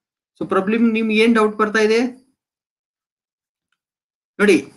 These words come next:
ಅರುಣ್ ಮತ್ತು ದೀಪಕ್ ಅವರ ವಯಸ್ಸಿನ ಅನುಪಾತ ನಾಲ್ಕು ಮೂರು ಆಗಿತ್ತು.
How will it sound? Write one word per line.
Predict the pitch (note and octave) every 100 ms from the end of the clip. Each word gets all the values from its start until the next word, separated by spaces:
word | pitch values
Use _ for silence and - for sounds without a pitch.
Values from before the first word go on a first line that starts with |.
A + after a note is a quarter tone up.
| -
ಅರುಣ್ | E3+ G#3+ A#3
ಮತ್ತು | A#3 A#3 B3+ C4+ D4 - _ _ _ - C3
ದೀಪಕ್ | B2+ G3 B3 A#3+
ಅವರ | A#3 A#3 A#3
ವಯಸ್ಸಿನ | G#3+ G#3+ G#3+ A3 A3
ಅನುಪಾತ | G#3+ A3 G#3+
ನಾಲ್ಕು | A#3 A#3 G3 G3 G#3+ G#3+
ಮೂರು | G#3 G3+
ಆಗಿತ್ತು. | G#3 G3+ G3